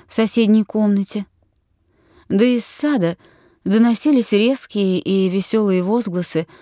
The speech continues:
гулявших институток. На столике у кровати пышная красная роза издавала тонкий и нежный аромат. «Это маман принесла. Добрая,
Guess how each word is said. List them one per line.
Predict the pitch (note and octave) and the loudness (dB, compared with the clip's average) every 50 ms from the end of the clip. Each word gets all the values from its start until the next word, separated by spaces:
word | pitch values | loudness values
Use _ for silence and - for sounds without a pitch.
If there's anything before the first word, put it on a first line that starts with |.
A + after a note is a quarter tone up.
| - - - _ - | -20 -20 -20 _ -6
гулявших | F3+ F3+ G3+ G#3 G3 G#3 A3+ - - F#3 - - | -4 0 0 0 0 0 -2 -4 -6 -8 -6 -2
институток. | E3 D#3+ - - D#3+ D3+ - - D#3+ F3 - F#3 - - - _ _ _ _ _ _ _ _ _ _ _ _ _ _ _ _ _ _ _ _ _ _ _ _ _ - _ - | -4 -4 -2 -4 -6 -6 -4 -4 -6 -4 -4 -8 -12 -12 -18 _ _ _ _ _ _ _ _ _ _ _ _ _ _ _ _ _ _ _ _ _ _ _ _ _ -20 _ -2
На | G3 G3+ G#3+ G#3+ | 0 2 2 2
столике | G3+ - - G#3+ G#3 G3 - - G3 | 0 0 0 0 0 0 0 0 -2
у | F#3+ | -2
кровати | - G3+ G3 G3 G3+ G#3+ A3+ A#3 A#3 - E3+ D#3 - - - - - _ _ _ _ _ _ _ | 0 0 -2 0 0 0 -2 -2 -2 -4 -6 -6 -8 -12 -20 -20 -20 _ _ _ _ _ _ _
пышная | - B3 A#3+ G#3+ - - G3+ G3 G3 | 0 0 0 0 0 0 -2 -2 -2
красная | G3 - G#3+ G#3+ G#3 - - G3+ G#3 G#3+ | -2 -2 -2 -2 -2 -2 0 0 0 2
роза | A3 B3+ C4+ B3+ F3+ F3 E3+ - - - - - - - | 2 2 0 0 0 -2 -6 -6 -10 -20 -20 -20 -20 -14
издавала | - - G#3+ G3+ F#3+ G#3 A#3 A#3 A#3 A#3 A3 G#3+ G#3+ | -4 -2 -2 0 2 2 2 2 2 0 0 0 -2
тонкий | _ - - C#4 D4 C#4 B3 - - F#3+ F#3 F3+ | _ -2 0 2 4 4 2 0 -2 -4 -4 -2
и | - - G3 G3+ G3+ | -2 0 0 2 2
нежный | G#3 A3+ A#3+ B3+ A3+ G#3 A#3 A#3 | 4 4 4 2 2 2 0 0
аромат. | - - A3+ A#3+ C4 B3+ G#3+ E3+ C#3+ C3+ - - _ _ _ _ _ _ _ _ _ _ _ _ _ _ _ _ _ _ _ _ _ | 0 0 0 0 2 2 0 0 -2 -4 -10 -16 _ _ _ _ _ _ _ _ _ _ _ _ _ _ _ _ _ _ _ _ _
«Это | - - G3 - G#3 | -6 -6 -4 0 0
маман | A3 A3+ A3 F#3 E3 D#3+ E3+ E3+ | 2 2 2 2 2 2 0 0
принесла. | - F3 E3 D#3+ D#3 - - D3 D3 D3+ _ _ _ _ _ _ _ _ _ _ _ _ _ _ - | -2 -2 -2 -2 -4 -6 -10 -10 -12 -12 _ _ _ _ _ _ _ _ _ _ _ _ _ _ -6
Добрая, | - G#3 A3+ A#3 F#3+ F3+ D3+ D3+ D#3 D#3+ | -4 -4 -4 -4 -4 -6 -6 -8 -10 -12